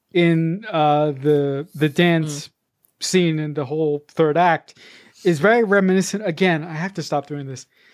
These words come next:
Speaker 1: It's very reminiscent of the dress that Sarah Michelle Gellar wears in Prophecy Girl Part One and Two.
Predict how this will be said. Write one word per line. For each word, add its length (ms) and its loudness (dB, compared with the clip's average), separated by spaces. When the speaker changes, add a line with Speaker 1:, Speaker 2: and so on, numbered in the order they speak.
Speaker 1:
It's 160 0
very 180 4
reminiscent 600 0
of 380 0
the 460 -2
dress 360 0
that 220 0
Sarah 220 2
Michelle 300 0
Gellar 300 2
wears 520 0
in 120 0
Prophecy 540 -2
Girl 280 0
Part 280 -2
One 200 0
and 120 -4
Two. 340 -6